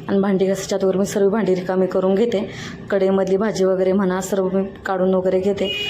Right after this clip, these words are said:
आणि कढई वगैरे घासून घेते. गॅसची शेगडी मी घासून घेते, पुसून नाही घेत, कारण का पुसून घेतली तरी पुसण्याचे ते वण उठतातच. त्यामुळे मी स्वच्छ असं घासून घेते आणि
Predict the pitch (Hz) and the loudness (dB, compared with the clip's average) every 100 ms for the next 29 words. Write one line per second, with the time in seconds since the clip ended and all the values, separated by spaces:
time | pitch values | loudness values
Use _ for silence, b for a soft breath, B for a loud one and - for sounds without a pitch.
0 | B 190 190 196 185 185 180 185 190 220 | B -4 -2 0 0 0 0 0 0 -2
1 | 208 196 208 180 196 - - - - _ | 0 0 0 -4 -6 -14 -18 -20 -20 _
2 | 233 220 - 226 208 196 190 202 190 190 | -4 -4 -2 -2 0 2 2 2 0 -2
3 | 196 196 220 202 196 196 208 196 190 185 | 0 2 2 0 -2 -2 2 4 4 2
4 | 220 220 196 185 185 180 214 233 233 262 | 0 0 -2 0 0 0 0 2 4 4
5 | 202 208 220 214 208 196 196 208 202 202 | 2 0 -2 -2 -2 -2 2 2 4 4
6 | 196 196 180 175 180 B B - 208 208 | 2 0 -2 -2 -4 B B -4 0 2
7 | 220 220 233 - 226 220 220 214 214 202 | 2 2 -4 -2 -4 -2 -2 0 0 2
8 | 220 190 | 2 2